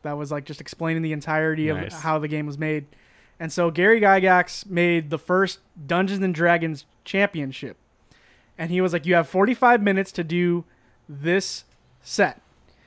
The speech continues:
Speaker 1: And whoever gets farthest gets an ar-, award and, like, all this kind of accolades and all this shit." It had, like, a ninety-five percent kill rate.
Speaker 2: Nice.
Speaker 1: Like,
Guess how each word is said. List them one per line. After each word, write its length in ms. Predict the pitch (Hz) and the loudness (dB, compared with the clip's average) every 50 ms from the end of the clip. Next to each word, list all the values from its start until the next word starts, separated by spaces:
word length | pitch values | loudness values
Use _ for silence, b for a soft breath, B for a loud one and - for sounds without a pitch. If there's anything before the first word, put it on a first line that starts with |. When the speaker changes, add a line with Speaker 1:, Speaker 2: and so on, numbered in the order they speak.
| b b b b b | b b b b b
Speaker 1:
And 220 | 175 165 170 165 | -4 -4 -2 -2
whoever 320 | 151 170 180 196 208 220 226 | 0 4 4 4 6 6 4
gets 300 | 214 220 214 - - - | 4 2 0 -2 -8 -16
farthest 580 | - - 208 202 220 220 190 180 175 165 - | -4 2 4 6 6 6 4 2 -2 -2 -2
gets 220 | - 175 165 - 175 | -4 -4 -4 -4 -4
an 80 | 165 | -4
ar-, 260 | 156 151 151 160 151 | -4 -4 -6 -6 -4
award 520 | 175 160 147 156 165 175 190 196 214 214 202 | -6 -6 -4 -2 2 4 4 6 6 4 2
and, 120 | 185 170 | 0 -2
like, 160 | 160 156 147 | -2 -6 -6
all 220 | - 151 170 180 185 | -4 0 0 2 2
this 140 | 185 165 - | 2 0 0
kind 220 | - 196 190 180 | -2 -2 0 0
of 80 | 185 185 | 0 0
accolades 500 | 175 175 180 180 - 185 185 185 185 165 | 0 0 0 0 0 0 0 2 2 0
and 100 | 175 165 | 0 0
all 120 | 165 175 | 0 0
this 100 | 170 165 | -2 -2
shit." 340 | - - - 160 160 - _ b b b b b b b b b b _ - - | -4 -4 -4 -4 -4 -4 _ b b b b b b b b b b _ -6 0
It 240 | 202 208 220 - - | 2 2 2 0 0
had, 340 | 185 214 220 226 226 202 202 | 2 4 4 4 4 2 0
like, 200 | 202 190 185 - | -2 -2 -2 -2
a 80 | 175 | -4
ninety-five 720 | 170 170 170 170 185 190 196 190 - - 180 185 185 180 | -2 0 2 2 2 2 0 -2 2 4 4 4 4 2
percent 340 | - 170 - - 165 147 147 | 0 -4 -4 -4 -6 -6 -6
kill 200 | - 180 160 151 | -4 -4 -2 -2
rate. 220 | 143 135 131 110 - _ _ b b b b b b | -2 -6 -8 -12 -18 _ _ b b b b b b
Speaker 2:
Nice. 220 | 92 90 92 95 | -16 -16 -12 -6
Speaker 1:
Like, 240 | - 170 165 - - | -4 -4 -4 -4 -8